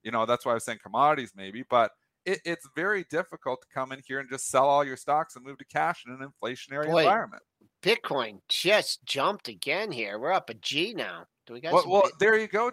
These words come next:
Speaker 1: That's an inflation trade too, though.
Speaker 2: Yeah.
Speaker 1: So Bitcoin is an inflation hedge. To, you know, we don't know if Bitcoin, you know, fundamentals, values, you know, and, and, and intrinsic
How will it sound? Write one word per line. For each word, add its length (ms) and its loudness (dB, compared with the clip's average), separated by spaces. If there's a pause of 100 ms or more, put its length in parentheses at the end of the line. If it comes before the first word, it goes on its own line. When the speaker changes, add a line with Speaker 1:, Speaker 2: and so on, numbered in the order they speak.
Speaker 1:
That's 220 0
an 60 -12
inflation 540 -4
trade 300 -8
too, 200 -14
though. 80 -12 (460)
Speaker 2:
Yeah. 160 -14
Speaker 1:
So 300 0
Bitcoin 520 0
is 200 -4
an 80 -10
inflation 520 -4
hedge. 420 -2
To, 160 -14
you 80 -8
know, 120 -4
we 180 -4
don't 220 -2
know 200 -4
if 200 -8
Bitcoin, 340 -12
you 60 -14
know, 260 -6 (200)
fundamentals, 680 -4
values, 640 -2
you 80 -18
know, 200 -8
and, 200 -12
and, 140 -20 (100)
and 140 -10
intrinsic 400 -12